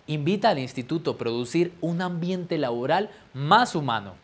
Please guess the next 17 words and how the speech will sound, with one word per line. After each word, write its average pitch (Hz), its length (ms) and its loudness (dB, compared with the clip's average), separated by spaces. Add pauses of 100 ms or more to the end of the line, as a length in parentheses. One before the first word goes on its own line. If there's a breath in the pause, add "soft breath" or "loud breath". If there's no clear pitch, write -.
(200 soft breath)
reconocer 190 840 4
las 180 360 4
necesidades 143 760 2
prioritarias 160 920 2
de 127 100 0
los 113 180 -4
trabajadores, 131 800 2 (400 loud breath)
reconociendo 127 1040 -2 (280 loud breath)
y 151 100 -2
fortaleciendo 147 800 0
las 156 240 -2
habilidades 131 840 2 (240 soft breath)
y 123 100 -4
capacidades 156 800 4
de 127 160 -2
cada 135 300 2
uno 208 340 4